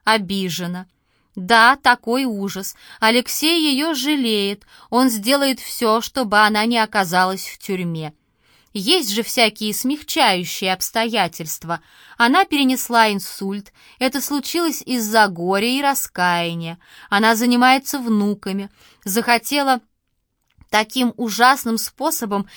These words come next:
позаботиться о будущем Вали, маленького сына Алексея. Сохраняла дело мужа,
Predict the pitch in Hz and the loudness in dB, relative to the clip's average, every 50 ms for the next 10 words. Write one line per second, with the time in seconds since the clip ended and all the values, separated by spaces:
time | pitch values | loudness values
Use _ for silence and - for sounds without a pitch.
0 | - - - - 247 220 240 240 240 208 254 302 302 294 285 - - - 269 - | -20 -10 -4 -2 0 2 4 4 4 4 2 0 0 -2 -4 -4 -2 0 2 4
1 | - 226 220 202 220 269 254 277 269 - - - 294 277 269 214 170 185 208 208 | 4 2 2 2 -2 -6 -4 -4 -4 -4 -4 -4 -2 -2 -2 -2 0 2 4 4
2 | 190 180 180 180 180 - _ _ _ _ _ - 208 208 220 226 220 208 208 208 | 4 4 2 -2 -8 -12 _ _ _ _ _ -4 0 4 4 4 4 4 2 -2
3 | 202 - 220 214 240 - - - 269 220 196 185 180 180 196 220 214 - - - | -4 -4 -4 -4 -4 -4 -4 -2 -2 0 0 0 0 -2 -2 -4 -6 -8 -10 -6
4 | - 220 185 175 160 160 151 - _ _ _ _ _ _ - - 262 254 - 254 | -4 -4 -2 -2 -4 -6 -8 -12 _ _ _ _ _ _ -6 -2 -2 0 2 2
5 | 247 240 240 247 277 311 320 320 302 220 254 277 285 285 302 294 269 233 220 214 | 2 4 4 4 4 2 2 0 -2 -2 -2 -2 -2 -2 -2 0 0 0 0 0
6 | 214 208 190 175 190 190 190 | 0 -2 -4 -6 -6 -8 -8